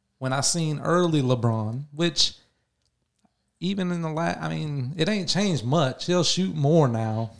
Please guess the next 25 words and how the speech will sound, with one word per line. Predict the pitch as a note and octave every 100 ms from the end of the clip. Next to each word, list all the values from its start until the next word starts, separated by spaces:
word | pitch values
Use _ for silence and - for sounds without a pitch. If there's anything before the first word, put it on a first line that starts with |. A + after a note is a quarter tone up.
| - D#3+
You | B2
know, | A#2+ A#2
he'll | E3
take | - D#3 E3
the | -
shot | - C#3 B2
now | B2+ A#2+
more | A#2 B2 C#3+ D3
than | B2+
he | A#2 B2+
w-, | A#2 B2+ -
you |
know, | C3 A#2
would | A#2 B2+
have | A#2+
done | A#2 A#2+ A#2+ A#2 G#2+ -
early | F3 F3+
in | C3+
his | B2
career. | G#2+ A#2 A2+ A2 A2+ - _ _ _ _ _
But | -
he's | C#3+ B2+
still | - - A3 G#3+ G3+ F3
not | D3+ D#3 D3+ - E3+ C3+
that | C3+ C3 C3 - -